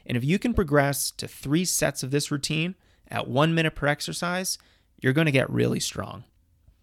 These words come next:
Finally, there's the Tomahawk Medicine Ball workout. You do need a medicine ball, but this is a great transitional workout between body weight exercises and more challenging lifting at the gym. You're gonna build core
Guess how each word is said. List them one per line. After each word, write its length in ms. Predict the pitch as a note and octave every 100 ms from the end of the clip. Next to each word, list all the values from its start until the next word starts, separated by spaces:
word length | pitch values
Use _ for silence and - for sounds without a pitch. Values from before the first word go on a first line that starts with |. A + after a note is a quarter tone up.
| _ - _ _ _
Finally, 500 | - D#3 G#3 G3 D#3
there's 320 | D3 D3 B2+
the 80 | C3+
Tomahawk 840 | - - D#3+ D3+ B2 C3+ C3+ - - -
Medicine 460 | A#2 B2+ A#2+ A#2+
Ball 240 | G#2+ G2 G2+
workout. 480 | G2 - G#2 G2 _ _ - -
You 120 | B2+
do 260 | B2+ F#3+ G#3
need 200 | G3 F3+
a 40 |
medicine 380 | D3 D3 - D3
ball, 380 | C#3+ C#3 C#3+ -
but 160 | B2+ C3
this 160 | C3+
is 100 | B2+
a 60 | A#2
great 460 | - B2 D#3+ D#3+
transitional 580 | - D3+ C#3 C#3+ C#3+ B2+
workout 400 | B2 B2+ B2+ B2
between 400 | A2+ - A2+ G#2+ -
body 260 | B2+ F#3
weight 180 | F3 C#3+
exercises 800 | C#3 - C3 C3 C3 B2+ B2+ - _ _ _ -
and 140 | E3+
more 120 | G#3+
challenging 560 | G#3 D#3+ C#3+ D3 C#3+ A#2+
lifting 360 | A#2+ - B2+
at 80 | A#2
the 60 | A#2
gym. 340 | B2 G2+ - _ _ - _ -
You're 120 | C3
gonna 140 | D3
build 320 | A#2+ A#2 -
core 500 | - - D#3 D3 D3